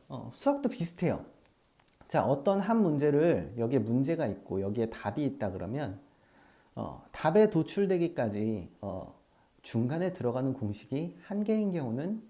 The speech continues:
어, 정말 기본 문제엔 별로 없어요. 보통 두 개에서 네 개 정도의 공식을 사용해야, 어, 사실 뭐, 두 개에서 네 개뿐만이 아니라,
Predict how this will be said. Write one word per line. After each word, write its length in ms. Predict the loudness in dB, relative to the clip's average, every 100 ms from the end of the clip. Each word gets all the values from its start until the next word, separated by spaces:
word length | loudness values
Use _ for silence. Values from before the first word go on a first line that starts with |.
| _ _ _ -18
어, 100 | -14
정말 320 | -6 -2 -2
기본 340 | -2 -2 0 0
문제엔 400 | -2 -4 -4 -4
별로 240 | -4 -4
없어요. 380 | -4 -8 -10 -10 -16 _ _ -8
보통 520 | -8 -4 -4 -4 -6 -18 _ _ _ _ _ _
두 140 | -4
개에서 260 | 2 2 2
네 200 | 0 2
개 100 | 2
정도의 360 | 0 -2 -4 -4
공식을 400 | -6 -4 -6 -6
사용해야, 720 | -6 -4 -4 -4 -6 -8 -12
어, 320 | -12 -12 -14 _ _ _ _ _
사실 400 | -2 4 6 6
뭐, 420 | 4 4 0 -10 -20 -8
두 160 | 0
개에서 260 | 4 4 4
네 120 | 2
개뿐만이 480 | 0 -2 -2 0 0
아니라, 460 | 2 2 2 0